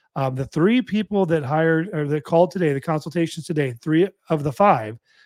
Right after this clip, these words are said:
were people that had previously filed on their own and now they're stuck. In all the cases, when I looked up their online summary, they had filed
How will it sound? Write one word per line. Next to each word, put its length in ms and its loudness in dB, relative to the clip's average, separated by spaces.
were 260 2
people 300 -2
that 140 -2
had 160 -4
previously 400 0
filed 260 4
on 120 2
their 120 0
own 140 -2
and 80 -4
now 160 -2
they're 100 -4
stuck. 380 -6
In 140 -10
all 180 2
the 80 0
cases, 420 -4
when 120 -2
I 20 -2
looked 220 -2
up 120 0
their 160 -2
online 400 -2
summary, 600 -2
they 220 0
had 320 -2
filed 560 0